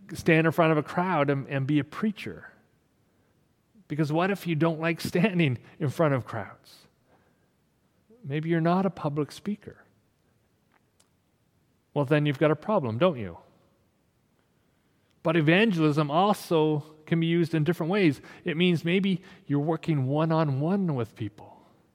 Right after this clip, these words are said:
letting them know about Jesus through that manner of a face-to-face, one-on-one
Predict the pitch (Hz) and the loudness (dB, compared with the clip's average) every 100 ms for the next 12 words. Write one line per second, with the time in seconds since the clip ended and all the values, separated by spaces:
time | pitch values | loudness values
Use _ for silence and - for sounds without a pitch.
0 | _ _ _ _ _ _ _ _ _ _ | _ _ _ _ _ _ _ _ _ _
1 | - 143 156 160 151 147 151 151 151 135 | -4 0 2 2 2 0 0 2 0 0
2 | 139 151 135 123 - - - _ _ _ | 0 0 -2 -8 -12 -20 -20 _ _ _
3 | _ _ _ _ _ _ _ _ _ - | _ _ _ _ _ _ _ _ _ -6
4 | 147 139 156 175 143 - _ 127 110 104 | -4 -2 0 -2 -4 -18 _ -12 -8 -8
5 | 95 98 - _ _ _ 120 - - _ | -10 -18 -20 _ _ _ -16 -14 -20 _
6 | _ - 165 - 139 156 135 - 135 151 | _ -4 -4 -4 -4 -2 -2 -4 -4 -2
7 | 147 139 139 120 | 0 -2 -4 -4